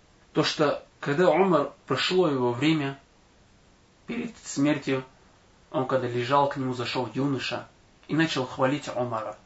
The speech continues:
за его правление. И Умар увидел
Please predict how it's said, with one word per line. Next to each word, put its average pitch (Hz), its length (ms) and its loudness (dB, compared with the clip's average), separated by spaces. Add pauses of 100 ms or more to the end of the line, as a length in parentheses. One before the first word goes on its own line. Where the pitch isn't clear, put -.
(260)
за 123 180 -2
его 120 180 -2
правление. 120 800 -4 (920)
И - 60 -12
Умар 233 340 0
увидел 202 540 -2